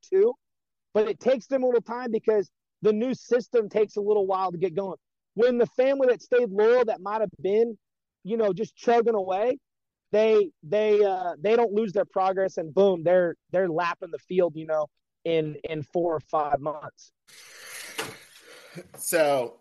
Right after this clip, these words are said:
Speaker 2: when we decided to go with Ernest, I had never heard that story about how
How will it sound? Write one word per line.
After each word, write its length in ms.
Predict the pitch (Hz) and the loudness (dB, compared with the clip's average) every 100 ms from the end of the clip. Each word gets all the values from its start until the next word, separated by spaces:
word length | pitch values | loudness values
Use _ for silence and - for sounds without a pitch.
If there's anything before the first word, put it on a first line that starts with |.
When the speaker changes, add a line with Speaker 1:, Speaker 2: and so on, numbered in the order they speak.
| _ 160 151 - - - | _ -20 -18 -18 -20 -12
Speaker 2:
when 460 | 156 160 151 135 | -4 -2 -2 -4
we 160 | 135 170 | -6 -8
decided 480 | 160 - 160 151 143 | -6 -4 -4 -4 -8
to 60 | |
go 200 | 135 143 | -2 0
with 200 | 135 123 - | 0 -6 -10
Ernest, 720 | 139 131 120 120 - - - _ _ _ _ _ _ _ _ _ _ _ _ _ _ _ _ | -8 -6 -6 -6 -10 -14 -20 _ _ _ _ _ _ _ _ _ _ _ _ _ _ _ _
I 100 | 139 | -2
had 140 | 147 147 | -2 0
never 260 | 147 131 | -2 -2
heard 160 | 131 139 | -4 -4
that 240 | 123 120 | -4 -6
story 380 | - - 127 123 | -10 -10 -10 -8
about 220 | 113 120 | -6 -6
how 420 | 117 123 117 110 | -4 -4 -4 -6